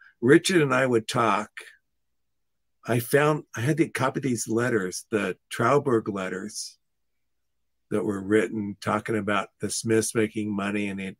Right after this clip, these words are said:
they had information about money digging and stuff in there. And I asked Richard about them. I said, "Why didn't you include this in your book on the three witnesses?" or stuff like that? And he never answered me.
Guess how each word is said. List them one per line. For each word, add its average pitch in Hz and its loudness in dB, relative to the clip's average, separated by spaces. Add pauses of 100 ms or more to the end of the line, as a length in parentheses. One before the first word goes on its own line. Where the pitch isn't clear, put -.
(100)
they 110 0
had 98 -2
information 107 -4
about 101 -4
money 107 0
digging 104 -2
and 92 -8
stuff - -8
in 104 -8
there. 101 -6 (1200)
And 107 2
I 101 0 (160)
asked 113 2
Richard 120 2
about 95 -2
them. 85 -6 (1400)
I 107 -2
said, 120 2
"Why 117 6
didn't 190 6
you 165 10
include 143 4
this 143 6
in 135 2
your 123 2
book 120 2
on 117 0
the 113 0
three 113 2
witnesses?" 110 -2
or 101 -8
stuff 104 -8
like 95 -8
that? 92 -6 (360)
And 127 4
he 127 6
never 139 6
answered 120 2
me. 87 -12